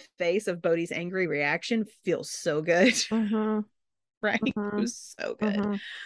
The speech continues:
Speaker 1: And I, again, the fact that they're letting this family be broken and complicated and layered, and then all wrapped up in grief as well,
Speaker 2: Mm-hmm.
Speaker 1: is just really,
Speaker 2: Mm-hmm.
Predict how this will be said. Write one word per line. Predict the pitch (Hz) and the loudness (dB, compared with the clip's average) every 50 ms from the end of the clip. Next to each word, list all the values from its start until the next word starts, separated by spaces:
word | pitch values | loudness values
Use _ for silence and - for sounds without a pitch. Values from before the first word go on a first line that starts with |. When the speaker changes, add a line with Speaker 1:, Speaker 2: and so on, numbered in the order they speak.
| - - - - - _ _ _ _ - - | -16 -18 -20 -20 -20 _ _ _ _ -2 4
Speaker 1:
And | - | 6
I, | 226 220 220 220 - - | 8 8 6 4 4 2
again, | 226 226 - 254 254 240 202 190 196 202 - _ _ _ _ _ _ _ _ - | 2 4 6 6 6 6 6 4 0 -6 -8 _ _ _ _ _ _ _ _ -2
the | 226 | 0
fact | 220 - 269 277 294 - | 2 4 4 4 4 2
that | 381 - - | 0 0 2
they're | 339 320 277 | 2 2 2
letting | 202 208 202 196 208 208 202 | 4 6 6 6 6 4 2
this | 208 190 180 - - | 0 -2 -4 -4 -6
family | - 185 175 170 170 165 165 165 151 143 151 - _ _ - | -4 -4 -4 -2 -2 -2 -2 -2 -2 -4 -6 -8 _ _ -4
be | 208 185 175 | -2 -2 -2
broken | 151 - 180 185 190 202 240 - 302 302 302 294 302 302 - - | -2 2 6 8 8 8 8 6 4 2 2 2 0 -2 -4 -6
and | - 175 170 - - | -6 -6 -6 -8 -10
complicated | - - - 262 254 247 254 262 247 - 247 240 226 214 208 202 - | -8 -2 2 4 4 4 4 2 2 4 6 6 6 6 4 0 0
and | - 175 170 170 | -4 -4 -4 -4
layered, | 170 175 180 202 208 214 220 202 156 143 147 - - - - _ _ _ _ _ _ _ _ _ _ _ _ _ _ _ _ _ - | -2 2 6 6 8 8 8 6 6 2 0 -2 -4 -8 -14 _ _ _ _ _ _ _ _ _ _ _ _ _ _ _ _ _ -4
and | 196 202 202 196 196 190 | 0 2 4 4 4 6
then | 202 196 196 - | 4 4 4 4
all | - 185 208 233 247 254 254 247 | 4 6 6 8 8 8 6 6
wrapped | 226 240 233 240 233 - | 6 4 4 4 2 2
up | 254 240 240 233 226 - | 0 0 0 0 -2 -2
in | 202 190 | -2 -2
grief | 185 170 170 180 175 156 151 - - - - - | -2 -2 0 0 -2 -2 -4 -8 -12 -16 -10 -6
as | - 185 170 | -6 -6 -4
well, | 180 165 175 165 240 226 214 - | 0 2 4 6 6 6 4 2
Speaker 2:
Mm-hmm. | 220 202 208 202 196 208 - _ _ _ _ _ _ _ _ | 0 0 0 0 0 -2 -4 _ _ _ _ _ _ _ _
Speaker 1:
is | - 233 208 190 185 175 - - - _ | 2 6 6 6 4 2 -4 -14 -16 _
just | - - 226 190 175 160 - - - - - _ _ _ _ _ _ _ _ 220 226 220 - - | -4 -2 0 0 0 -4 -6 -8 -12 -14 -14 _ _ _ _ _ _ _ _ -6 -6 -6 -2 0
really, | 196 190 185 180 180 180 | 2 2 4 4 4 4
Speaker 2:
Mm-hmm. | 180 190 208 208 208 202 190 185 185 190 | 4 4 2 2 0 0 -2 -2 -4 -6